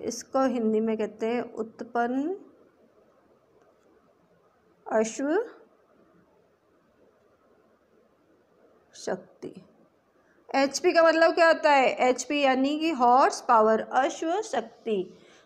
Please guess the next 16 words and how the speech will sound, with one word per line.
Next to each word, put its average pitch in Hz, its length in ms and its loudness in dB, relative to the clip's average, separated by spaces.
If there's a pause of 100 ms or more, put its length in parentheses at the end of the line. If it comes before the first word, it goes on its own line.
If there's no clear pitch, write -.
(140)
और 302 560 4
बीएचपी 339 560 2
का 311 140 0
मतलब 254 260 -2
हो 226 100 0
गया 240 340 2
उत्पन्न 277 580 -2
हॉर्स 240 460 2
पावर, - 400 -4
बैक 240 400 -2
हॉर्स 220 280 0
पावर। - 480 -8
एन 302 320 4
क्या 330 160 4
होता 254 380 2
है? 226 480 -2